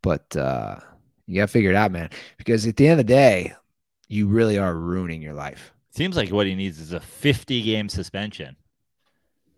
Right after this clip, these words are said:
Speaker 2: and then never to be fucking with guns anymore.
Speaker 1: What did Gilbert Arenas get? Wasn't he, d-, doesn't he get fifty games?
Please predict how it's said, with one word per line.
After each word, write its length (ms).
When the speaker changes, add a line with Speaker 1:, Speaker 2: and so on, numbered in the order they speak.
Speaker 2:
and 120
then 360
never 360
to 80
be 140
fucking 460
with 140
guns 280
anymore. 440
Speaker 1:
What 80
did 120
Gilbert 260
Arenas 400
get? 280
Wasn't 200
he, 120
d-, 220
doesn't 280
he 120
get 120
fifty 240
games? 440